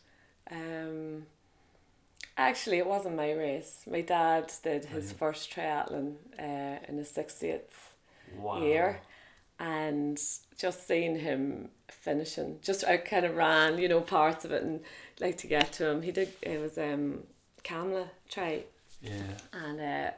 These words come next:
Speaker 2: That's brilliant.
Speaker 1: I cried so much him crossing the line. Just, uh, that was actually, yeah, that was
Speaker 2: That's a
Speaker 1: probably
Speaker 2: great
Speaker 1: my
Speaker 2: event, that
Speaker 1: base.
Speaker 2: is, isn't
Speaker 1: Yeah,
Speaker 2: it?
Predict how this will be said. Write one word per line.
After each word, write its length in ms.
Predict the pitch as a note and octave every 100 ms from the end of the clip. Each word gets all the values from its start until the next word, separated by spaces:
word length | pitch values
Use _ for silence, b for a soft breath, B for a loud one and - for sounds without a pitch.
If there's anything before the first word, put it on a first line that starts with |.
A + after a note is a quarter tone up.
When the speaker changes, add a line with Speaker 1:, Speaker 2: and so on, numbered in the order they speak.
| - -
Speaker 2:
That's 200 | - -
brilliant. 260 | E2+ F2
Speaker 1:
I 160 | E3+ E3
cried 520 | - D#3 D3 C3+ C3+
so 220 | - D#3+ D#3
much 200 | D3+ D3+
him 240 | D3+ D#3
crossing 380 | D#3 D3+ D3+ E3
the 40 | D#3
line. 160 | D3+
Just, 340 | A#3 A3+ - -
uh, 100 | D#3+ -
that 180 | F3+ E3+
was 280 | E3 - -
actually, 600 | E3 E3+ - D#3+ C#3 -
yeah, 240 | C#3+ B2+ - -
that 120 | F3
was 100 | E3+
Speaker 2:
That's 80 | -
a 20 | E3
Speaker 1:
probably 160 | D#3 D#3+
Speaker 2:
great 120 | D#3
Speaker 1:
my 40 |
Speaker 2:
event, 220 | D#3 D3+ D3+
that 60 | D3+
Speaker 1:
base. 40 |
Speaker 2:
is, 80 | - -
isn't 100 | E3+
Speaker 1:
Yeah, 200 | D#3+
Speaker 2:
it? 60 | D#3